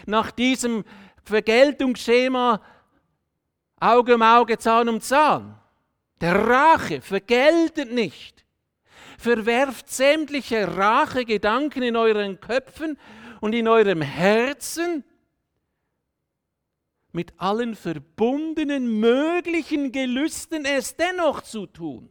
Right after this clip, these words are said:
So verstehe ich das, was Jesus sagt. „Widersteht,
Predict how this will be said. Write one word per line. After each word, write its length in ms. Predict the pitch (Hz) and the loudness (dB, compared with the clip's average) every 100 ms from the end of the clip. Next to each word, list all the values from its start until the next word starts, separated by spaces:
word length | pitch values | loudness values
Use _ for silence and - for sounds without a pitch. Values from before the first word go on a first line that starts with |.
| _ _ _ _ _ _ _ _ _ _ _ _ _ _ _ _ _ _ _ _ _ _ | _ _ _ _ _ _ _ _ _ _ _ _ _ _ _ _ _ _ _ _ _ _
So 720 | _ - - - 220 165 113 _ _ | _ -20 -12 -2 -2 -2 -8 _ _
verstehe 540 | - 123 - 123 120 | -18 -18 -14 -10 -10
ich 160 | 117 - | -12 -14
das, 480 | 117 117 147 - _ _ _ _ _ | -10 -10 -12 -18 _ _ _ _ _
was 240 | 139 - | -20 -20
Jesus 480 | 135 120 - 120 - | -16 -16 -18 -20 -20
sagt. 500 | 101 98 _ _ _ _ _ _ _ - - _ | -20 -20 _ _ _ _ _ _ _ -20 -20 _
„Widersteht, 1600 | 135 147 170 143 127 - - - 151 156 170 196 240 _ _ | -10 -8 -6 -8 -10 -18 -18 -8 -4 -2 -4 -4 -8 _ _